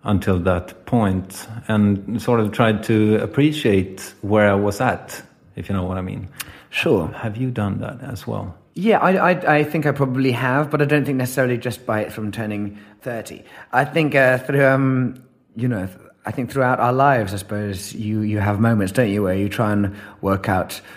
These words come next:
Speaker 2: what you've achieved in that time. And I suppose what is really funny in the modern world is that often we're, we're kind of told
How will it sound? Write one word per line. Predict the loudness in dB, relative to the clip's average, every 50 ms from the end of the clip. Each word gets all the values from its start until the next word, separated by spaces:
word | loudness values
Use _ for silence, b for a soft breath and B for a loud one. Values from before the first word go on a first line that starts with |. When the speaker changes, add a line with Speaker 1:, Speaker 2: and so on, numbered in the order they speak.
| B B B 0
Speaker 2:
what | 0 2 2
you've | 2 0 0
achieved | -2 -2 -2 -2 -2 -2 -2 -4 -4
in | -6 -4
that | -4 -4 -4 -6
time. | -6 -4 -2 -2 0 0 0 -2 -2 -4 -6 -4 -2
And | 0 2 2
I | 2
suppose | 2 2 2 2 4 4
what | 2 2 2
is | 2 0 2
really | 4 4 4 4 2 0
funny | -2 -2 -2 0 0 2 0 0 -4 -6 -6 -4
in | -2 0 0
the | 2 2
modern | 2 2 4 2 2 2 2 0
world | 0 0 -4 -4 -4 -6 -6 -8 -8 B B B B B B
is | -2 -2 0 0
that | 0 0
often | 0 0 -2 0 0 2
we're, | 4 4 4 2 2 -2 -4 -6
we're | -4 -4 -2
kind | 0 0 0 0
of | 0 -2 -6 -10 -16 -10 -4
told | 0 0 0 0 0